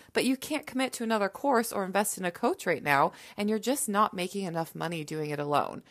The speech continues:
You need some friends that you can vent to about business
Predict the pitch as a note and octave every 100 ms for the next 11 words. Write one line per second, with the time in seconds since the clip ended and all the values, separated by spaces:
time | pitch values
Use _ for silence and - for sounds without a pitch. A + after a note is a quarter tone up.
0 | - - _ F#3+ G3 A3 A3+ - D4+ -
1 | G3 A3+ F#3+ C3 E3 D#3+ - F#3 F3 E3+
2 | A3 G#3 F3+ E3 E3 D3 - G#3 G#3 F3+